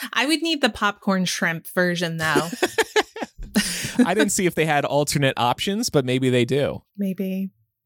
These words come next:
Speaker 2: All right. Well, that concludes our Thanksgiving confessional palooza. Those were some great stories. Thank you, everybody.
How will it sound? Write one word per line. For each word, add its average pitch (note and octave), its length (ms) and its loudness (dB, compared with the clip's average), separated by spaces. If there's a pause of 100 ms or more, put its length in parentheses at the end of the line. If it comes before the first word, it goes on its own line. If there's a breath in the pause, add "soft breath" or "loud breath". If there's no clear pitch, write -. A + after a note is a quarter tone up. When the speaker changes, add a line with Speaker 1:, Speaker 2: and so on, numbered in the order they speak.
(240)
Speaker 2:
All D#3+ 120 2
right. F#3 220 2
Well, D3+ 120 4
that F3+ 180 2
concludes G3+ 640 2
our D#3+ 340 4
Thanksgiving F3+ 760 0
confessional F3 680 0
palooza. D#3 840 2
Those A3 180 2
were F#4 80 2
some A#3+ 200 4
great A3 200 2
stories. G#3+ 480 2
Thank G3 240 0
you, E3+ 80 2
everybody. A2 540 2